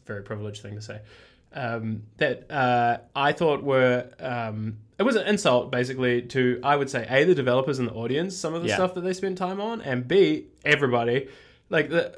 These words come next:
Speaker 1: I think I
Speaker 2: They
Speaker 1: counted
Speaker 2: spent
Speaker 1: seven times that they talked about the Stocks app.
Speaker 2: They spent several minutes talking about putting titles on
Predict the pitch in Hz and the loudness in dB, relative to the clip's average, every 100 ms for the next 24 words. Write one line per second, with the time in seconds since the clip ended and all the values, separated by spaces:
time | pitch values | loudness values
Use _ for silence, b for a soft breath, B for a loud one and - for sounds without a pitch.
0 | - - 196 190 - 170 170 151 165 143 | -8 -4 -4 -4 -4 0 2 2 0 -2
1 | - - 143 131 131 131 123 123 151 147 | -2 -2 0 0 0 0 0 0 -2 -4
2 | 139 127 127 120 117 113 - 117 110 - | -4 -2 -4 -4 -8 -10 -10 -10 -10 -16
3 | - _ - 190 254 202 - - 156 143 | -16 _ -8 -6 -6 -8 -6 2 2 4
4 | 135 117 113 110 107 107 110 104 - 123 | 2 2 -2 -4 -6 -6 -4 -4 -4 -6
5 | 107 104 - 110 117 127 - - - _ | -6 -8 -4 -2 -2 -6 -10 -16 -20 _
6 | _ - 110 110 107 107 | _ -2 0 2 0 -4